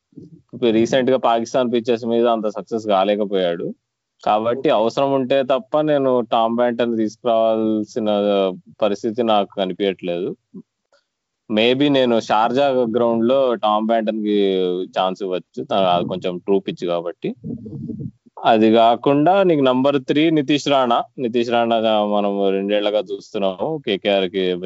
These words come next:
Speaker 1: చాలా మంచి, మ-, మంచి పర్ఫార్మర్ ఉన్నాడు, చాలా బాగా ప్రదర్శన చేస్తున్నాడు, బ్యాటింగ్ బౌలింగ్ కూడా చేస్తున్నాడు, అది ఇంపార్టెంట్. పోయినసారి డివిలియర్స్ ని రెండు సార్లు అవుట్ చేశాడు, పోయినాడు, కాబట్టి గోల్డెన్ ఆర్మ్ అని చెప్పుకోవచ్చు. నితీష్ రాణా ఖచ్చితంగా ఆడతాడు.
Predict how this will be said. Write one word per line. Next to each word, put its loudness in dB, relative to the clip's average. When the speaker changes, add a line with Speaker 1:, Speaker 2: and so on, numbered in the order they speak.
Speaker 1:
చాలా 2
మంచి, -4
మ-, -6
మంచి -6
పర్ఫార్మర్ -2
ఉన్నాడు, -8
చాలా 2
బాగా 2
ప్రదర్శన -6
చేస్తున్నాడు, -4
బ్యాటింగ్ 2
బౌలింగ్ 2
కూడా 2
చేస్తున్నాడు, -4
అది 0
ఇంపార్టెంట్. -2
పోయినసారి 2
డివిలియర్స్ 2
ని 0
రెండు 2
సార్లు 0
అవుట్ 0
చేశాడు, -2
పోయినాడు, -2
కాబట్టి 2
గోల్డెన్ 2
ఆర్మ్ 2
అని 0
చెప్పుకోవచ్చు. -2
నితీష్ -2
రాణా 0
ఖచ్చితంగా -4
ఆడతాడు. -4